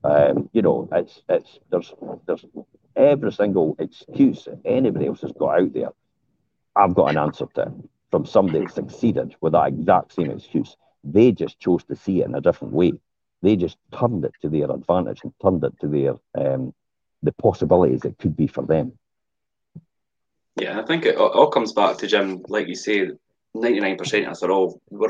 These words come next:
Speaker 2: well, we're all born with the same thing. We've all got a brain, we've all got eyes, we've all got the same, do you know what I mean? There is a small percentage of people that maybe are born without the, the capabilities of everybody else, but we've all, we're all born the same. We've all got that starting point.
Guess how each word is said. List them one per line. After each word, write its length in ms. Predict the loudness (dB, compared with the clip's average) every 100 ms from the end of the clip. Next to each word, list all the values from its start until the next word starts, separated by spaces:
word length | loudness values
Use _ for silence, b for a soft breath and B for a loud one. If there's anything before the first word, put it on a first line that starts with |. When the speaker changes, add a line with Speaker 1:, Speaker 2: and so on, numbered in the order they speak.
| -2
Speaker 2:
well, 180 | -2 -2
we're 120 | 0
all 120 | 0 0
born 380 | 2 2 0 -6
with 160 | -6
the 80 | -6
same 280 | -2 -2 -2
thing. 240 | -8 -8
We've 100 | -6
all 120 | -6
got 100 | -6
a 60 | -6
brain, 220 | -4 -6
we've 120 | -4
all 80 | -6
got 140 | -6 -6
eyes, 260 | -6 -6
we've 120 | -8 -6
all 100 | -6
got 100 | -6
the 60 |
same, 340 | -8 -6 -6 -8 -16 b b b b
do 100 | -4
you 20 |
know 40 | -2
what 60 |
I 20 | 0
mean? 240 | -2 -4 _ _ _
There 120 | -2
is 140 | 0 0
a 80 | -4
small 260 | 0 0
percentage 340 | 0 0 0 -2
of 60 |
people 200 | -8 -8
that 120 | -6 -8
maybe 160 | -6
are 160 | -6 -4
born 240 | -6 -6
without 300 | -10 -8 -8
the, 180 | -6 -10 -14 _
the 240 | -12 -12 -16 _
capabilities 580 | -14 -10 -6 -6 -6 -8
of 120 | -12 -12 _ -20 -14
everybody 420 | -12 -10 -6 -4
else, 180 | -4 -4
but 100 | -4
we've 100 | -2
all, 160 | -2 0
we're 120 | 0
all 100 | 0
born 280 | 2 0 -2
the 60 |
same. 360 | -8 -10 -12 -12 _
We've 320 | -20 -14 -6
all 140 | -4 -2
got 160 | -4
that 80 | -6
starting 400 | -4 -2 -2 -6
point. 300 | -12 -12 -12